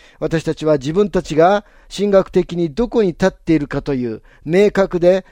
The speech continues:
正直な意見を持つ必要があるのです。残念ながら、多くの信者たちは彼ら自身が正しいかどうかよく分かっていない団体を支援しています。もしそのミニストリーが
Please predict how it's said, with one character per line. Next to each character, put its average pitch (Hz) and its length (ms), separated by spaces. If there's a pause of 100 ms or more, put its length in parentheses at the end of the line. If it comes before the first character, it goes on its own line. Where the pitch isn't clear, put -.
正 208 300
直 220 280
な 202 120
意 214 120
見 180 280
を 151 80
持 175 120
つ - 140
必 - 260
要 151 160
が 180 280
あ 165 100
る 147 80
の 107 120
で - 100
す。 - 200 (2000)
残 185 200
念 185 140
な 175 100
が 160 100
ら、 160 140
多 226 120
く 190 120
の 170 140
信 196 200
者 156 140
た 143 120
ち - 120
は 175 320 (300)
彼 220 220
ら 170 120
自 147 140
身 190 280
が 131 220
正 180 400
し 220 140
い 185 40
か 165 200
ど 185 180
う 165 60
か 147 160
よ 202 160
く 156 180
分 151 200
か 226 100
っ 226 60
て - 200
い 170 100
な 175 140
い 190 120
団 160 260
体 151 200
を 156 120
支 - 180
援 156 160
し - 120
て 104 100
い 80 80
ま - 100
す。 - 200 (540)
も 226 160
し 233 140
そ 190 160
の 175 140
ミ 196 120
ニ 185 120
ス - 80
ト 156 100
リ 131 160
ー - 20
が 107 280